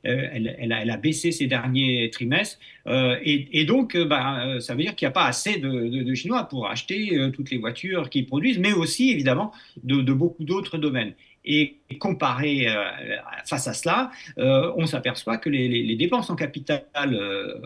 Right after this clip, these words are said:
en Chine sont extrêmement fortes, hein. Alors, euh, on, on, en deux mille vingt-trois, on citait le, le,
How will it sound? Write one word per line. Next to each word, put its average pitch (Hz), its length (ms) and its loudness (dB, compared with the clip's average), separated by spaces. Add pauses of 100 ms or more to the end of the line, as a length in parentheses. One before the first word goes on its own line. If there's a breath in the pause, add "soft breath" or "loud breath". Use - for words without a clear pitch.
en 127 100 -2
Chine 196 300 -2
sont 120 260 -2
extrêmement 127 760 0
fortes, - 320 -4
hein. 156 140 0
Alors, 117 240 0
euh, 120 120 -4 (280 loud breath)
on, 113 160 0
on, 113 400 -8 (160)
en 113 60 -10
deux 123 160 2
mille 131 180 4
vingt-trois, 120 380 -2
on 131 80 -2
citait 127 300 -6
le, 104 220 -6
le, 123 240 -10